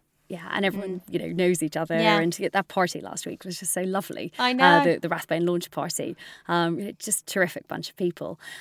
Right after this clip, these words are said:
Speaker 1: Um, so it's been, that, that bit's been really, really fun. Um, so yeah, just, just carrying on. You know, we wanna open more studios and continue to, uh,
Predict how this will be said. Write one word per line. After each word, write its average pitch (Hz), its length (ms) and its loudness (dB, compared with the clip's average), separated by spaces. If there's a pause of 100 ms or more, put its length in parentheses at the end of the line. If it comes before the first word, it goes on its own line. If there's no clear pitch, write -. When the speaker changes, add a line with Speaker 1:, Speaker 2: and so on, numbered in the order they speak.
(160)
Speaker 1:
Um, 170 340 6
so - 160 6
it's 175 280 4
been, 175 340 2 (100)
that, 180 220 6
that - 180 2
bit's - 240 -8
been 170 200 -2
really, 165 180 -2
really 160 180 -6
fun. 160 340 -2 (120)
Um, 180 340 4 (300)
so 226 180 10 (320)
yeah, 247 320 2
just, 202 320 -2
just 214 280 -4
carrying 175 500 2
on. 190 260 0
You 185 80 2
know, 180 140 2
we 180 100 0
wanna 185 220 0 (180)
open 185 280 0
more 185 180 2
studios 185 640 -2
and 180 180 0
continue 175 540 -2
to, 180 400 -2
uh, 165 160 -8